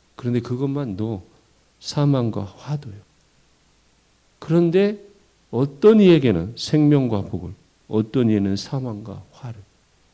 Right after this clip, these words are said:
어떤 이예요? 예수 그리스도 우리 주님을, 우리 하나님 여호와 하나님을, 우리 성령님을 온전히 고백하면서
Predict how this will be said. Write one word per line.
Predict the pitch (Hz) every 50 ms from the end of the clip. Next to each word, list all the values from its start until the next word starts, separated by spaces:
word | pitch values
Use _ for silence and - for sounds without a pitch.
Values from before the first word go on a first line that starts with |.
| _ _ _ _ _ -
어떤 | 113 110 - 147 127 113
이예요? | 104 98 92 92 98 104 - _ _ _ _ _ _ _ _ _ _ _ -
예수 | 113 107 - 117
그리스도 | 107 101 95 - - 98
우리 | 92 98
주님을, | 95 - - - 98 98 92 90 87 90 101 - _ _ _ _ _ _ _ _ _ _ _ -
우리 | 117 127 127
하나님 | 135 127 123 120 120 113 110
여호와 | 110 113 117 117 117 110
하나님을, | 117 120 113 104 101 98 101 101 135
우리 | 135 123 131 127
성령님을 | - - 175 156 151 147 127 107 98 90 85 101 104 - _ _ _ _ _ _ _ _ _ _ _ _ _ _ _ _
온전히 | - 113 117 110 113 107 107 110
고백하면서 | 107 - - 98 117 123 120 120 - - 113 113 107 104 104 107 104 - - - 160 175 202 214 196 196 196 -